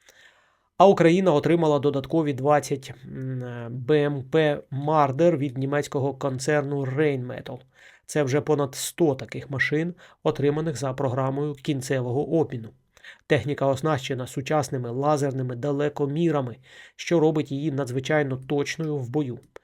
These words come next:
І це посилить нашу оборону і дасть змогу точніше вражати ворога. Далі теж про приємне.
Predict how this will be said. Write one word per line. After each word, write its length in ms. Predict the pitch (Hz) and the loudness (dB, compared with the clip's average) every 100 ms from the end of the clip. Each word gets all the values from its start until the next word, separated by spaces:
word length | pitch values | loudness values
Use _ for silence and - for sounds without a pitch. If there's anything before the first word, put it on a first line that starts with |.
| - - _ | -20 -20 _
І 120 | - 160 | -8 -6
це 220 | - 143 | -2 0
посилить 680 | 135 151 - 143 123 120 - | 4 2 2 0 -2 -6 -8
нашу 360 | 139 127 - 139 | -4 -4 -2 -2
оборону 720 | - 143 139 135 151 170 185 151 | 0 2 2 2 2 0 -4 -6
і 220 | 135 123 | -8 -8
дасть 500 | 113 143 139 131 - | -4 -2 -2 -4 -8
змогу 400 | 127 139 135 165 | -4 -2 -2 -2
точніше 560 | 160 131 - 135 131 | -6 -6 -4 -4 -2
вражати 440 | 143 135 131 131 139 | -2 -2 -2 -4 -2
ворога. 380 | 135 123 104 - _ _ _ _ _ _ - _ _ _ _ - | -2 -4 -6 -14 _ _ _ _ _ _ -20 _ _ _ _ 0
Далі 280 | 147 165 151 | 4 6 6
теж 220 | 170 160 | 6 6
про 180 | 156 147 | 4 0
приємне. 680 | 151 147 139 131 131 135 | 0 0 0 -2 -4 -4